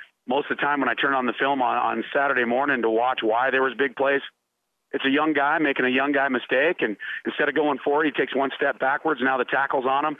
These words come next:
and now a hole opens up even bigger than it should be, and then we miss tackles. So that, those are the things that I see right now that I, I wanna fix and we're working towards fixing. It's just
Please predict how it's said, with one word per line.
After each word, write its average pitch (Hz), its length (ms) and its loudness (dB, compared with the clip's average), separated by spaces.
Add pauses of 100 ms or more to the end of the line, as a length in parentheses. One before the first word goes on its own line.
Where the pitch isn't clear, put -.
(240)
and 120 80 0
now 131 200 2
a - 20 -2
hole 143 300 2
opens 135 260 0
up 139 140 0
even 127 220 0
bigger 135 200 0
than 120 120 0
it 104 180 0
should 180 160 0
be, 170 240 2 (260)
and 131 120 -2
then 139 140 0
we 135 80 4
miss 135 260 0
tackles. 117 360 -2 (520)
So 120 360 2
that, 139 300 0
those 180 220 2
are 165 60 2
the 135 140 0
things 147 220 0
that 123 80 0
I 120 100 2 (120)
see 143 100 4
right 123 280 2
now 127 340 0
that 110 220 0 (100)
I, 113 240 0
I 135 120 0
wanna 135 420 0
fix 156 200 0
and 120 80 -2
we're 113 160 2
working 147 360 2
towards 156 340 0
fixing. 175 340 -2 (880)
It's 151 220 -2
just 220 140 0